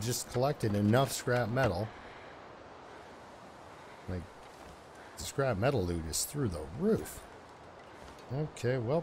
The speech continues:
uh, let's go into the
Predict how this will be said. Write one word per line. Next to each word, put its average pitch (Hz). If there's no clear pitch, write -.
uh, 156
let's 160
go 143
into 156
the 151